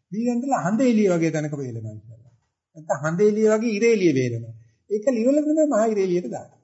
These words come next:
ජො දැම්මොත් එක පිට කර වෙනවා. එක පිට කරවකට කේස් හාඩ්නින් කියලා කියන ඉංග්‍රීසියෙන් ආයෙත් ඒට ඒ වියට වැඩක් නැහැ. ටික ටික තංගන ඊට පස්සේ අම්මා ගිහලා අර වේ වේලෙනකොට නිතරම අත ගන්න.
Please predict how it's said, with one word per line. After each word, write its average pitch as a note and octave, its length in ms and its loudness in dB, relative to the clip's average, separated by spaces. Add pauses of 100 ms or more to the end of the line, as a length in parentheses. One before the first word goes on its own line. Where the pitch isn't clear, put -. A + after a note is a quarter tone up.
(180)
ජො D3+ 180 -2
දැම්මොත් A#3+ 480 0
එක F3 160 -6
පිට G#3+ 220 -2
කර B2 200 -2
වෙනවා. G#2 420 -12 (460)
එක E3 120 -12
පිට A3+ 220 -4
කරවකට G3 480 -2
කේස් F3+ 280 -6
හාඩ්නින් C#3 380 -6
කියලා C3+ 200 -14
කියන C3 160 -18
ඉංග්‍රීසියෙන් F3 580 -6 (720)
ආයෙත් G#3+ 320 -6
ඒට G#3+ 280 -6
ඒ G#3 200 0
වියට A#3 280 -2
වැඩක් B2+ 280 -2
නැහැ. - 280 -18 (1700)
ටික D3 100 -8
ටික D3+ 220 -4
තංගන D#3 340 -4
ඊට B3 180 -2
පස්සේ A3+ 280 -4
අම්මා F#3+ 220 -8
ගිහලා G#3 280 -2
අර G#3 100 -2
වේ F3+ 220 2
වේලෙනකොට G3 540 -2
නිතරම G3 580 0
අත F#3 160 0
ගන්න. A2 240 -6